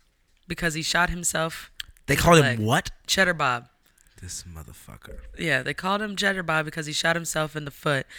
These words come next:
Speaker 1: And then I think they also, like, were trying to say that he wasn't, like, a thug, that he was a poet and, you know, all that other stuff, and
Speaker 2: 'Cause
Speaker 1: that
Speaker 2: he
Speaker 1: he wasn't a street dude.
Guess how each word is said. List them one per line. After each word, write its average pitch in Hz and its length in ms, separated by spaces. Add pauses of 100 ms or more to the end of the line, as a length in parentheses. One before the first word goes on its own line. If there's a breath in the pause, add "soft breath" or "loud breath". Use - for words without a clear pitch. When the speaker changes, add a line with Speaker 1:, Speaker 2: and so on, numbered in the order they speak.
(200 loud breath)
Speaker 1:
And 165 120
then 165 80
I 156 60
think 165 120
they 170 100
also, 165 340
like, 147 260
were 151 60
trying 151 240
to 147 60
say 143 280
that 131 260
he 147 300
wasn't, 143 380
like, 135 260
a 131 60
thug, 131 420
that 123 140
he 139 120
was 131 280
a 131 60
poet 127 460 (480 loud breath)
and, 123 400
you 147 80
know, 127 220
all 131 140
that 131 120
other 131 160
stuff, 123 380
and 123 380 (400 loud breath)
Speaker 2:
'Cause - 100
Speaker 1:
that 143 80
Speaker 2:
he 139 60
Speaker 1:
he 160 40
wasn't 160 300 (160)
a 156 100
street 165 400
dude. 123 340